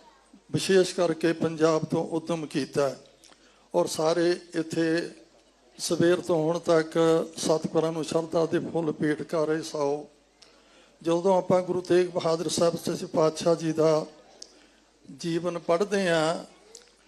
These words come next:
ਗੁਰੂ ਮਹਾਰਾਜ ਜੀ ਦਾ ਇੱਕ ਇੱਕ ਕਰਮ, ਇੱਕ ਇੱਕ ਉਪਦੇਸ਼ ਜਿਹੜਾ, ਉਹਨਾਂ ਨੂੰ ਭਾਵੇਂ ਦਿਨਾਂ ਬੱਧੀ, ਮਹੀਨਿਆਂ ਬੱਧੀ ਵਿਆਖਿਆ ਕਰੀ ਜਾਵੋ,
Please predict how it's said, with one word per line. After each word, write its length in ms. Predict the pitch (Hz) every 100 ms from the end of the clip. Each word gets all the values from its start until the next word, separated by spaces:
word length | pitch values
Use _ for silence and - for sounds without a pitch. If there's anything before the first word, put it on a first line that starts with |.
| _ _ -
ਗੁਰੂ 180 | 170 202
ਮਹਾਰਾਜ 480 | 175 180 175 165 165
ਜੀ 120 | 160
ਦਾ 280 | 170 160 - 175
ਇੱਕ 200 | 170 185
ਇੱਕ 240 | 175 170
ਕਰਮ, 600 | 175 156 170 175 175 175 - _ _ - - - _ _ _ -
ਇੱਕ 240 | 185 180
ਇੱਕ 220 | 180 180 -
ਉਪਦੇਸ਼ 580 | 147 165 160 160 165
ਜਿਹੜਾ, 520 | 185 190 180 170 160 - - - - - _ _ _ _ -
ਉਹਨਾਂ 300 | 185 185 185
ਨੂੰ 100 | 180
ਭਾਵੇਂ 360 | 185 147 175
ਦਿਨਾਂ 340 | 170 165 175 175
ਬੱਧੀ, 640 | 180 180 190 170 165 143 - 185
ਮਹੀਨਿਆਂ 360 | 165 151 160
ਬੱਧੀ 340 | 165 170 180 170
ਵਿਆਖਿਆ 440 | 160 147 147 165
ਕਰੀ 260 | 170 160 165
ਜਾਵੋ, 600 | 160 156 156 165 175